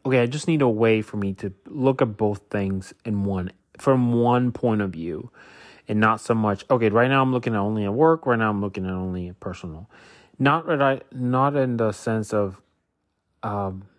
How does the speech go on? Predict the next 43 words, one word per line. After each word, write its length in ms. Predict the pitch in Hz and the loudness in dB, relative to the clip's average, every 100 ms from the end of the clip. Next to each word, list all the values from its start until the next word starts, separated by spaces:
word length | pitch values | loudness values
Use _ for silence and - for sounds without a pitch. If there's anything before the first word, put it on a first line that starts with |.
| _ - 117 _ _ _ _ _ _ _ _ _ - 107 101 - _ - | _ -20 -20 _ _ _ _ _ _ _ _ _ -10 -8 -8 -12 _ -10
monotasking 800 | 127 113 104 120 143 139 - 143 | -4 -2 -2 2 2 2 0 0
or 100 | 113 | 2
doing 220 | 110 107 | 2 0
one 180 | 101 107 | 0 0
task 320 | 110 110 117 | 2 0 0
at 80 | 139 | -2
a 40 | |
time, 340 | 127 139 143 127 | 0 0 0 0
that 280 | 107 104 104 | 0 0 -4
would 80 | |
still 400 | 101 - 101 101 - | -14 -4 -4 -4 -10
remain 360 | 95 98 95 90 | -8 -4 -6 -8
true. 360 | - 139 175 | -6 0 4
Like, 220 | 151 107 104 | 4 4 0
whenever 220 | 107 107 | 0 2
I'm 120 | 113 | 0
doing 240 | 110 107 | 0 -2
a 40 | 95 | -4
particular 400 | - 127 135 120 | -4 -2 -2 -2
task, 380 | - 107 104 - - - - - _ _ | 0 0 0 -6 -20 -20 -20 -20 _ _
uh, 140 | 113 107 - | -2 -2 -4
it 80 | - | -8
would 80 | 101 | -4
be 60 | |
the 120 | 101 101 | -2 0
only 220 | 104 98 | 0 -4
thing 140 | 104 | -4
that 80 | 95 | -4
I'm 220 | 90 92 - - | -4 -6 -12 -10
trying 400 | - 127 113 101 | 0 2 2 -4
to 80 | |
do. 260 | - 50 50 - | -10 -14 -14 -10
But 200 | - 101 - - _ _ _ _ | -6 -6 -8 -20 _ _ _ _
from 160 | - 135 | -2 2
the 80 | 127 | 4
sake 260 | 180 190 | 4 2
of 180 | 135 - | -2 -6
time 680 | - - 151 156 123 98 98 | -16 -10 -6 -2 -2 -2 -2
and 160 | 98 | -4
from 160 | 101 110 | -2 0
what 120 | 107 | 2
I'm 240 | 117 117 101 | 2 2 2
doing, 640 | 156 156 104 101 98 95 | 4 4 2 0 -2 -6